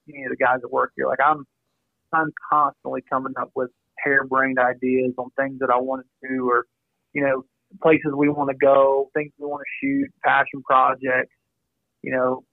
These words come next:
half of them never come to fruition, but I'm just constantly thinking of, you know, how can we do this differently? How can we work this into that? How can we work with this company or that company? And, you know, I just am always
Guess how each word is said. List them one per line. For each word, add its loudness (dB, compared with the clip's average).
half 2
of 0
them -10
never -6
come -8
to -20
fruition, -6
but -8
I'm -2
just -6
constantly 0
thinking -4
of, -6
you -4
know, -2
how 4
can -2
we -2
do -2
this -2
differently? -4
How 0
can -8
we -6
work 4
this 0
into -4
that? 2
How 2
can -10
we -8
work 4
with -4
this -10
company -6
or -10
that 2
company? -6
And, -12
you -12
know, -2
I 2
just -8
am -8
always 2